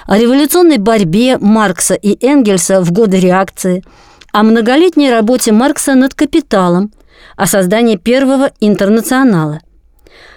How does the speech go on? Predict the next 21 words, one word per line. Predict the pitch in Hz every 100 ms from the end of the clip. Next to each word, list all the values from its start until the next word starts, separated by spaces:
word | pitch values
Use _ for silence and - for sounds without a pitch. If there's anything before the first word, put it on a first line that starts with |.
| _
Роман | - 196 214 233 320 311
охватывает | 277 262 285 262 269
двадцатилетие | 208 240 220 240 240 320 - 240
бурной | 175 247 320 269
истории | 226 - 254 240
Европы | 214 175 165 202 349 - 170 170 - _ _
в | -
период | - 196 277 320
возникновения | 226 214 214 208 226 302 294 269
Союза | - 196 240 247
коммунистов, | 247 240 254 240 156 - - - _ _ - -
революции | 208 214 226 302 - 294
тысяча | 294 285 277
восемьсот | 262 247 302 294
сорок | 285 -
восьмого | 262 277 277 285
года, | 196 214 190 180 190 _ _ _ _
Крымской | - 208 240 285
войны, | 285 311 254 175 170 185 _
промышленного | - 208 208 202 247 277 285
расцвета | 247 - 165 170 170 226